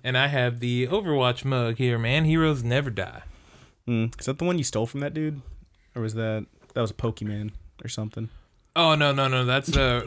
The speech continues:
Speaker 1: <laughs> that's a Rosario Vampire or something like that. It's an anime I've never watched. <laughs>
Speaker 2: You stole
Speaker 1: But, uh,
Speaker 2: that mug.
Speaker 1: but I still have it. The, the,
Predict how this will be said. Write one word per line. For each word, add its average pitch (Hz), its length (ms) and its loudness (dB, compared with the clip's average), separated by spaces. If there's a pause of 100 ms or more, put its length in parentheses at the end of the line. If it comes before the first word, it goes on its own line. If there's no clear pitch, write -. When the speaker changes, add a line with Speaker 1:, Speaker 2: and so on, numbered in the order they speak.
Speaker 1:
<laughs> 135 100 -10
that's 151 220 0
a 156 60 -2
Rosario 135 600 4
Vampire 113 640 0
or 104 60 -2
something 110 240 -4
like 107 160 -4
that. 110 260 -2
It's 131 140 -4
an 147 80 0
anime 147 240 4
I've 123 160 2
never 113 260 -2
watched. 110 560 0 (100)
<laughs> - 0 - (1300)
Speaker 2:
You 240 120 6
stole 165 180 2
Speaker 1:
But, 143 140 6
uh, 156 220 6
Speaker 2:
that 165 160 -6
mug. 143 380 0
Speaker 1:
but 156 100 4
I 175 100 6
still 180 220 4
have 170 180 6
it. 147 120 0
The, 160 200 6
the, 170 300 4